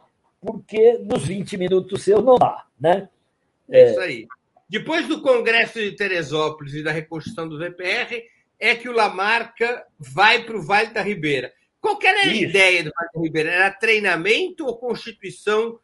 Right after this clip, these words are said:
Speaker 2: de um primeiro foco de guerrilha rural organizado pela V P R?
Speaker 1: Não, era treinamento mesmo, era treinamento. Ele queria preparar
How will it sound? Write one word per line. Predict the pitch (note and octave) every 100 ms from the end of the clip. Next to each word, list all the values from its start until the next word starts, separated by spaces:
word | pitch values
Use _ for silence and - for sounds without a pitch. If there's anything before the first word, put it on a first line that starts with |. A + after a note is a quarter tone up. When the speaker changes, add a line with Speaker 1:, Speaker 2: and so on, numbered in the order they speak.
| _ D3
Speaker 2:
de | D#3
um | G3+
primeiro | F#3+ F#3 G#3 G3
foco | - - F#3+ G3 F#3+ F3+
de | E3
guerrilha | E3 D#3+ F3+ E3+
rural | D3+ C#3+ D#3 F3 F3+ - _
organizado | D#3 D#3 E3 E3 D3 E3 E3 D3
pela | D#3
V | C#3+ C#3+
P | C3+
R? | B2+ A2 G#2 _ _ _ _ _ _ _ _
Speaker 1:
Não, | D#3+ E3+ C#3
era | C#3+ E3
treinamento | E3+ F#3 G#3+ G3+ E3 F#3 G3 G3+
mesmo, | G3+ C#3 A2 _ F#2+
era | A2+ B2+ C3+
treinamento. | D3 E3 F#3+ C3+ F#2+ F#2 _ _
Ele | C3 C#3
queria | D#3+ E3 D3 G3+ G3+ - - _ -
preparar | F#3 F#3 F3+ D#3 C#3 C#3+ E3+ F3+ F#3